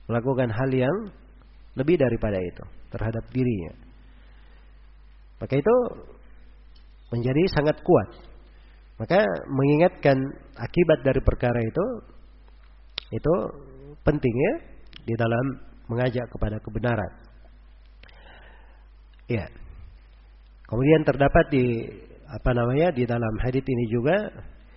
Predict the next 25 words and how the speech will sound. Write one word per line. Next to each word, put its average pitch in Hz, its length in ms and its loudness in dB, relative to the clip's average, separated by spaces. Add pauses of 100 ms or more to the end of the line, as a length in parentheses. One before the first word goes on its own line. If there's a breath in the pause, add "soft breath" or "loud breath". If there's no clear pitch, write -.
(240 soft breath)
ya, 120 180 -6
tibar 143 640 -2
ma'alatil 131 720 -2
umur, 143 300 6 (420)
memperhitungkan 123 920 2 (340)
akibat 139 460 0
dari 123 180 2
perkara. 110 640 0 (640 soft breath)
Ini 110 120 -6
kaidah 143 320 2
umum, 156 280 4
ya, 190 140 0 (300)
gulu 165 400 2
dan 123 120 0
seterusnya 139 560 -2
itu - 80 -8
ada 110 240 -2
akibatnya 175 480 -2
di 127 80 -6
belakangnya. 117 540 -4
Nah, 113 60 -6
itu 123 120 -4
harus 170 240 0
kita - 200 0
pertimbangkan. 117 680 -4